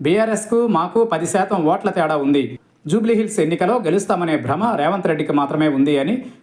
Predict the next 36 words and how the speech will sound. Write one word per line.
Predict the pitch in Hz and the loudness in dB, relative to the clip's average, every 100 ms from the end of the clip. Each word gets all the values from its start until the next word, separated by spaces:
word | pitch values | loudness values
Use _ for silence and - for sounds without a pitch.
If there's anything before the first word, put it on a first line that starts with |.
| - | -2
కొందరు | 185 196 | 0 0
మంత్రులు | 196 226 214 | 0 0 0
వ్యాఖ్యలు | 143 156 - - 156 131 | 2 -2 -4 -2 -2 0
చేశారట. | 123 120 190 - 123 - - - - _ _ - | 0 0 0 0 -4 -6 -16 -20 -20 _ _ -4
అలాంటిది | 175 220 220 208 185 | 0 0 0 0 0
ఏకంగా | 147 180 208 208 180 | 0 0 0 0 0
యాభై | 160 165 180 | 0 0 -2
ఒక్క | 160 165 | -2 -4
శాతం | - 185 180 151 | -2 -2 0 0
ఓటింగ్తో | 156 165 156 233 240 - - | 0 -2 0 -2 -2 -10 -6
అలా | 165 175 170 - | -2 0 -2 -2
సొంతింట్లోనే | 180 196 214 208 196 170 - 156 - - - | -2 0 0 0 2 0 0 -2 -6 -8 -4
వ్యతిరేక | 147 214 214 175 | 0 0 0 0
కూతల | 156 - 185 190 165 | -2 -2 -2 0 -2
నేతల | 156 151 151 139 123 | -2 -2 0 -2 0
మూతులకు | 151 180 185 247 | 0 0 0 0
తాళం | 214 160 160 | 0 0 0
వేశాడు | 143 135 165 208 | -2 0 0 0
రేవంత్ | 226 147 147 139 | 0 0 0 -2
రెడ్డి. | 139 135 131 127 - _ _ | -2 -2 -4 -10 -20 _ _
సరే, | - 180 185 | -4 -2 0
రేవంత్ | 151 180 226 214 | 0 0 0 0
రెడ్డి | 196 170 | 0 0
గెలుపు | 147 151 180 | -2 -2 0
మీద, | 180 | 0
ప్రస్తుతం | 185 262 262 170 - 202 | 0 -2 -2 -4 -2 -4
పార్టీ | 165 165 160 170 | -2 -2 0 0
మీద, | 170 190 247 - - 220 | 0 0 -2 -6 -8 -4
ప్రభుత్వం | 208 240 240 | -2 0 -2
మీద | 202 185 | 0 0
వచ్చిన | 175 175 165 | -2 0 0
మరింత | 156 208 208 | 0 0 0
గ్రిప్ | 180 151 123 175 - | 0 -2 -2 -4 0
మీద | 175 185 | 0 2
అందరితో | 233 143 147 165 156 120 | 0 0 0 -2 -2 -2
పాటు | 180 277 277 | 0 0 -2